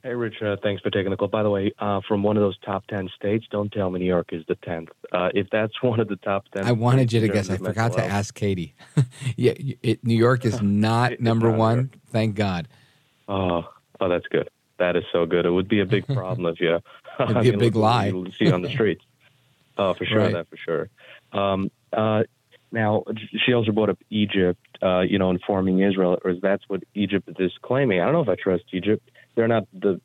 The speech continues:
Speaker 1: best friends of Israel, right? They wouldn't, uh,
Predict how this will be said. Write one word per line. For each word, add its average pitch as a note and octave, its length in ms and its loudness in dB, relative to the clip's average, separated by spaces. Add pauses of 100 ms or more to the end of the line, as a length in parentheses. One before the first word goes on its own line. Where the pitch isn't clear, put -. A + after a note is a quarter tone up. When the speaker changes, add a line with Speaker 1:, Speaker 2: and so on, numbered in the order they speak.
Speaker 1:
best F#2+ 400 -2
friends F#2 340 0
of F2 120 2
Israel, G2 400 2
right? F2 340 2
They G2 120 2
wouldn't, G2+ 480 0 (640)
uh, G2 240 2